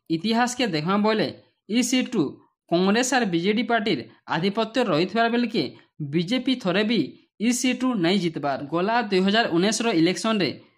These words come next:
କଡ଼ା ଟକ୍କରରେ ଇଛେନର ଏମ୍ଏଲ୍ଏ ସନ୍ତୋଷ ସିଂ ସାଲୁଜା ଏକଶହ ଅଠେଇଶଟା ଭୋଟରେ ବିଜେପିର ଲକ୍ଷ୍ମଣ ବାଗକେ ହରେଇଥିଲେ। ଇଥର ବି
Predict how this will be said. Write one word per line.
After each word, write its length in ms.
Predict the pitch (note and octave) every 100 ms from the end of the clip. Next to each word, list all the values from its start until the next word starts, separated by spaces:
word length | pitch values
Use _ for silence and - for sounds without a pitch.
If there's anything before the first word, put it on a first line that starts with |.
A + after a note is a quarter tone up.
| _ _ E3+
କଡ଼ା 220 | E3+ A3
ଟକ୍କରରେ 520 | A3+ G3 - G#3+ G3 B2 - -
ଇଛେନର 420 | F3+ - B3 B3+ -
ଏମ୍ଏଲ୍ଏ 360 | F3 G#3 G3+ B2+ - _ _
ସନ୍ତୋଷ 480 | - F#3+ F#3 G3+ A#3+
ସିଂ 160 | B3 B3+
ସାଲୁଜା 480 | A#3+ F#3 F3 G3+ F#3+ G#2+ - _ _ -
ଏକଶହ 340 | F3+ - B3 A3
ଅଠେଇଶଟା 440 | E3+ G#3 A3+ A#3+ G#3+
ଭୋଟରେ 420 | D#3+ G3 G3 D3+ A2+ - _ - D3
ବିଜେପିର 520 | C3 D#3+ A3 B3 B3 G3+ A#2+ C3
ଲକ୍ଷ୍ମଣ 340 | C#3+ D3 G#3 A#3
ବାଗକେ 300 | A#3 A#3 A#3
ହରେଇଥିଲେ। 520 | F#3 E3+ F3 D3 A#2 - _ _ _ _ G3+
ଇଥର 340 | B3+ B3+ B3 B3
ବି 160 | A3